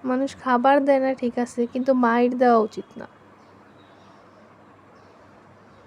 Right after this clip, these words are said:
ভালো না মানুষ আসলে। অনেকেই দেখি রাস্তাঘাটে কুকুর বিড়ালকে শুধু মারতে থাকে।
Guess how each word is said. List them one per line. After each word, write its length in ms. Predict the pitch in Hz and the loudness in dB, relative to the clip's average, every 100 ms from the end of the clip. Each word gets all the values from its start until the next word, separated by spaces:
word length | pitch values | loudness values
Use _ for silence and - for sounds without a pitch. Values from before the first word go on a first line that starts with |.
| - - - - - - - - - - - - - - - - - - - - 254 | -20 -20 -20 -20 -20 -20 -20 -20 -20 -20 -20 -20 -20 -20 -20 -20 -20 -20 -20 -12 -8
ভালো 300 | 240 233 294 | -4 -2 -2
না 100 | 269 | -2
মানুষ 400 | 226 220 240 247 | -4 -6 -8 -8
আসলে। 420 | 247 - 247 254 269 | -12 -10 -8 -6 -4
অনেকেই 340 | 247 254 285 | -4 -4 -4
দেখি 200 | 254 247 | -4 -4
রাস্তাঘাটে 760 | 226 226 - 262 247 240 262 | -4 -6 -10 -10 -6 -6 -6
কুকুর 440 | 247 254 247 254 240 | -6 -4 -4 -4 -2
বিড়ালকে 480 | 226 226 226 240 247 | -2 -2 -2 -6 -8
শুধু 240 | 254 254 | -4 -2
মারতে 340 | 240 220 - | 0 -2 -4
থাকে। 340 | 233 220 - | -6 -6 -8